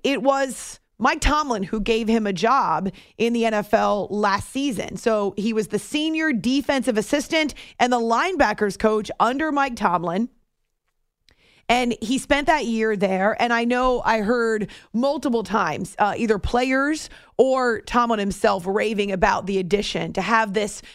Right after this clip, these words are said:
former head coach, this guy with so much experience, who, of course, came from the Belichick coaching tree, uh, part of their brain trust there. And now he will take over the Vikings defense that desperately needs an overhaul, finished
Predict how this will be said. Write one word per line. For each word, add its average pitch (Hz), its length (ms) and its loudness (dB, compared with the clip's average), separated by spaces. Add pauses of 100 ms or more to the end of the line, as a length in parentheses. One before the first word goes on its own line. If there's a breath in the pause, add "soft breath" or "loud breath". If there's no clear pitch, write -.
(300 loud breath)
former 277 380 0
head 226 240 0
coach, 175 340 0
this 214 180 -2
guy 214 160 2
with 202 120 -4
so 240 160 0
much 226 160 0
experience, 202 680 -2
who, 220 80 -2
of 196 100 -4
course, 214 280 0
came 208 260 0
from 196 160 2
the 185 80 0
Belichick 196 680 0 (260 loud breath)
coaching 220 460 0
tree, 165 480 -4 (300 loud breath)
uh, - 180 4
part 262 440 2
of 202 200 0
their 220 180 4
brain 214 420 0
trust 175 400 -2
there. 185 480 0 (280 loud breath)
And 226 160 2
now 247 260 4
he 262 300 -2
will 220 160 2
take 220 320 0
over 214 680 0 (100)
the 196 120 2
Vikings 220 420 2
defense 214 400 -2
that 202 160 -6
desperately 214 500 -2
needs 208 220 -2
an 190 80 0
overhaul, 180 640 0 (200 loud breath)
finished 247 480 -2